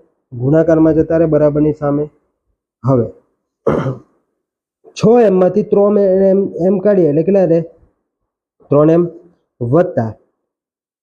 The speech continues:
ત્રણ વત્તા ટુ એન માઇનસ ચાર બરાબર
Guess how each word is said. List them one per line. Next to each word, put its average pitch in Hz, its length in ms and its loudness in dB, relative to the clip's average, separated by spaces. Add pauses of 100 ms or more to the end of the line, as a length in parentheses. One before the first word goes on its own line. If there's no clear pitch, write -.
(1900)
ત્રણ 202 360 2
વત્તા 156 500 -2
ટુ 170 220 -2 (100)
એન 190 260 2 (120)
માઇનસ 135 520 0 (100)
ચાર 170 280 0
બરાબર 127 580 0